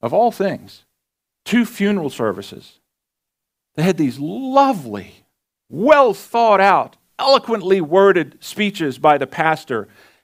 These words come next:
and not one verse of scripture was shared at a funeral. And I left feeling empty and cold and depressed because it was just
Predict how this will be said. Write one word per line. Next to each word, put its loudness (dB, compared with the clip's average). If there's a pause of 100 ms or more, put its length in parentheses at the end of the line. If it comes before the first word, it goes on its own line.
(120)
and 0
not 4
one 2
verse 2
of -12
scripture -2
was -4
shared -2 (1700)
at 0
a -2
funeral. 0 (1400)
And -2
I 4
left 0 (360)
feeling 0
empty -4
and -8
cold -2 (100)
and -6
depressed -8 (1300)
because -6
it -4
was -12
just -6